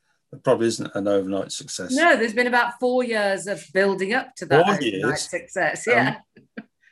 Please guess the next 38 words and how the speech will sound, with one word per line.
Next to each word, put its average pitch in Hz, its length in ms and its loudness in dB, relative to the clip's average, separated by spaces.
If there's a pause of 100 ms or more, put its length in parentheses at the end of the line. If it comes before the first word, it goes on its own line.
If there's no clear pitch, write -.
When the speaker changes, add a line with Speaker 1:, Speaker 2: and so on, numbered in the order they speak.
(180)
Speaker 2:
Forty 285 200 6
Speaker 1:
interest-, 175 260 0
Speaker 2:
years 151 380 2
then. 165 320 -6 (100)
<laughs> - 140 -20
Speaker 1:
interestingly 160 460 0
enough, 151 380 2
I 135 80 2
was, 120 420 -2
I 120 40 2
was, 117 260 0
um, 104 540 2 (1400)
sort 165 280 -2
of 110 120 -12
mocking 123 380 0
a 104 60 -2
friend 110 260 2
of 104 80 -4
mine. 101 280 -2
She'd 113 220 -6
taken 104 320 -2
ten 107 240 -2
years 117 280 -2
to - 100 -14
do 113 160 0
her 107 140 4
P 120 200 -8
H 117 280 -6
D. 107 260 -4 (960)
Granted, 175 380 2
she'd 165 180 -6
had 165 140 -2
a 151 60 -6
child 151 720 2 (1600)
in, 120 340 0
in 113 140 0
that 113 200 0
time, 117 480 2